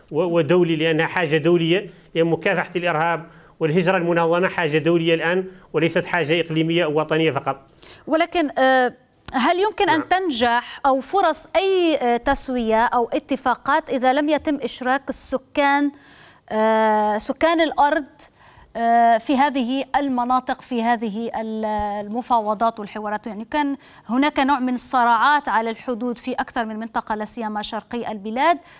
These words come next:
Speaker 2: آه، وكان هناك مجموعة من الاتفاقات سابقًا، كلها، آه، لم يتم الاستمرار فيها وتجدد الصراع لاحقًا.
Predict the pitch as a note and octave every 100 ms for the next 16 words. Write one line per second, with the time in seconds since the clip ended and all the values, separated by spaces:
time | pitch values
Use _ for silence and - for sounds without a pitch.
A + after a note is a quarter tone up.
0 | - _ - A#3 A#3+ A#3+ F#4+ F4 D#4 D4+
1 | D4 B3+ B3 B3 A3+ A3+ - - A#3+ B3
2 | - A#3+ A3+ - - _ - D#4 D4 C4
3 | C4+ C#4 C#4+ C#4+ _ _ _ _ F#4 F4+
4 | D#4 B3+ B3 B3 B3+ - F3 A3+ A#3+ -
5 | B3+ C#4+ C#4 B3+ A3+ G3+ - G#3+ G#3 G3+
6 | - A#3+ G#3+ A#3 A#3 A3+ B3 B3 - A#3
7 | A3+ G#3+ G#3+ G3+ - G#3+ G3+ F3+ F3 C#3+
8 | - -